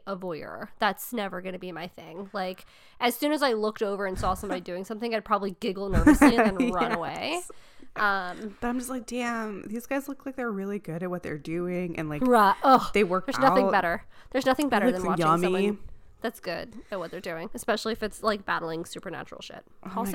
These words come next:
Speaker 2: God.
Speaker 1: I think I have paint in my hair. It's fine.
Speaker 2: I love it.
Speaker 1: It's
Speaker 2: What
Speaker 1: okay.
Speaker 2: are we talking about?
Speaker 1: Hi, we're talking about our podcast called Effed Up Successes.
Speaker 2: Effed Up Successes, yes.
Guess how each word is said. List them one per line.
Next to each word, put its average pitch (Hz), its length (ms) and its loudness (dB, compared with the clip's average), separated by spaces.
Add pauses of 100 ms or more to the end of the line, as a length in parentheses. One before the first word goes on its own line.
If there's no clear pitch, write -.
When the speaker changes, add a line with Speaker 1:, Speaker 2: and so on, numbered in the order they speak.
Speaker 2:
God. 262 120 -4
Speaker 1:
I 226 80 -6
think 269 220 -6
I 302 40 -4
have 294 200 -6
paint - 240 -10
in 85 180 -14
my - 120 -18
hair. - 320 -20 (280)
It's - 160 -20
fine. - 200 -12 (580)
Speaker 2:
I 190 40 -2
love 175 260 -6
it. - 180 -8 (500)
Speaker 1:
It's - 140 -14
Speaker 2:
What 247 140 4
Speaker 1:
okay. 370 40 8
Speaker 2:
are - 40 6
we 480 80 8
talking - 500 12
about? - 280 -6 (440)
Speaker 1:
Hi, 466 240 12
we're 359 80 4
talking 440 400 6
about 349 340 10 (140)
our 285 520 10
podcast 233 760 8
called 247 260 4 (260)
Effed 262 140 0
Up 262 140 0
Successes. - 400 -2
Speaker 2:
Effed 208 240 -4
Up 214 120 -6
Successes, - 800 -12
yes. 165 340 -8